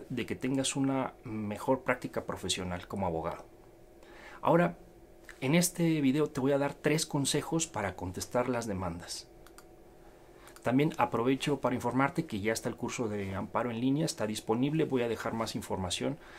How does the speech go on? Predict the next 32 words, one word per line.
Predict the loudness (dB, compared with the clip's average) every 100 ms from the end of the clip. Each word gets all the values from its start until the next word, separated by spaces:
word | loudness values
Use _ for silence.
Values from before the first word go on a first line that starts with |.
| -14 -4
en | 0
la | 2
descripción | 2 -2 -4 -4 -4
de | -4
este | -2 -2
video. | -2 -2 -6 -10 -20 -20 -20 -14 -8
Empecemos | 0 2 6 6 4
con | 2
los | -2 -2
tres | -4 -2
consejos. | -2 -2 -2 -6 -12 -16 -20 -20 -20 -20 -20 -20 -20 -18 -16 -16 -8
El | 0 4
primer | 4 4
consejo, | 4 4 4 4 4 4 0
eh, | -10 -12 -10
que | -6
te | -2 2
voy | 4
a | 6
dar | 6 2 0
es | -2 2 2 2 -8 -14
vete | 0 2 4 2
a |
la | 2
yugular. | 2 0 -2 0 -2 -4 -14 -20 -20 -20 -20 -18 -8
¿Y | 2
a | 2 6
qué |
me | 6 6
refiero | 4 4 4
con | 2 -2
esto? | -2 -4 -16